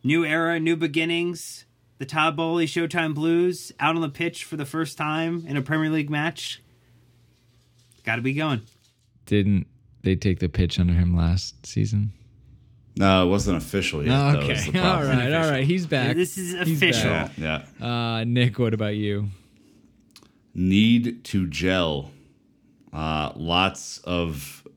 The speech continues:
Speaker 3: new players coming in, lots of folks who have left. I think you still have a really strong core here, but you need to get all these players to gel and gel quickly. That is gonna be the challenge.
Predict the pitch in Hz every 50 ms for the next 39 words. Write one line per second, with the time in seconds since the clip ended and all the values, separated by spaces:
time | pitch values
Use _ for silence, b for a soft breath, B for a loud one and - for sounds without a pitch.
0 | _ - - 87 87 87 90 90 90 90 87 - - - 92 87 87 87 85 -
1 | - - 87 82 82 80 80 85 90 90 90 87 87 87 85 - - b b b
2 | b b b b b b b - - 76 82 80 82 82 - - - 85 82 80
3 | 80 80 78 - - - - - - - 92 85 82 78 69 - - - - -
4 | - - 80 85 85 80 78 76 69 76 82 92 104 107 107 - - - - -
5 | - _ b b b b b b b b b b b - 80 80 71 85 82 80
6 | 71 - 78 78 71 - 92 87 82 80 76 78 78 78 80 80 78 - - 85
7 | 80 78 76 73 - - 85 85 87 87 90 92 87 - _ _ _ - 95 95
8 | 92 92 92 80 73 82 73 69 71 71 76 80 78 80 80 78 73 - 78 -
9 | 80 - 52 76 82 80 73 82 76 - - - 82 76 76 73 71 - 80 69
10 | 71 78 76 78 78 76 69 65 76 73 71 73 71 71 71 71 - 92 90 87
11 | - 92 92 87 82 73 - b b b b b b b b b b b b b
12 | b _ _ _ _ - 80 78 78 78 57 71 78 76 - 82 78 73 78 71
13 | 69 - - 67 65 - - 65 -